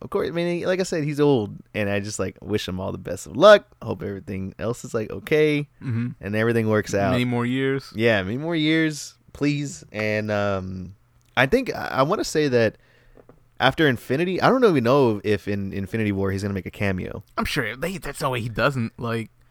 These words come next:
Speaker 1: That's
Speaker 2: this is
Speaker 1: true,
Speaker 2: what it's
Speaker 1: but
Speaker 2: all
Speaker 1: I
Speaker 2: been
Speaker 1: think, I think
Speaker 2: building up
Speaker 1: that's,
Speaker 2: to.
Speaker 1: I think that's, like, the last
Speaker 2: Yeah,
Speaker 1: movie
Speaker 2: I
Speaker 1: he's
Speaker 2: feel
Speaker 1: gonna
Speaker 2: like
Speaker 1: make a cameo in. Not
Speaker 2: after
Speaker 1: because of, like, <laughs> he's not gonna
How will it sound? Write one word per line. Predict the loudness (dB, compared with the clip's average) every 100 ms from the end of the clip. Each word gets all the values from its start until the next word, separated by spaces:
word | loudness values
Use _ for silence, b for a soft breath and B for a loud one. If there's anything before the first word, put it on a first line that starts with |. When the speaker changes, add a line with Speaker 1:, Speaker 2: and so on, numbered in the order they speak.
| _ _ 0
Speaker 1:
That's | 2 4
Speaker 2:
this |
is | 6
Speaker 1:
true, | 6
Speaker 2:
what |
it's | 8
Speaker 1:
but | 8
Speaker 2:
all |
Speaker 1:
I | 8
Speaker 2:
been | 8
Speaker 1:
think, | 8
I |
think | 8
Speaker 2:
building | 8
up | 6
Speaker 1:
that's, | 6 4
Speaker 2:
to. | 2 4
Speaker 1:
I | 4
think | 4 2
that's, | 2
like, | 2 2
the | 0
last | 2 2 2 0 -2
Speaker 2:
Yeah, | 4 4 6
Speaker 1:
movie | 4
Speaker 2:
I | 2
Speaker 1:
he's | 2
Speaker 2:
feel | 2
Speaker 1:
gonna | 2
Speaker 2:
like |
Speaker 1:
make | 0 -4
a | -4
cameo | -2 -2 -6 -12
in. | -14 -2
Not | 6
Speaker 2:
after | 8
Speaker 1:
because | 8 6 6
of, | 6 4
like, | 2 2
<laughs> | -2
he's | 2 2 2
not | 2
gonna | 0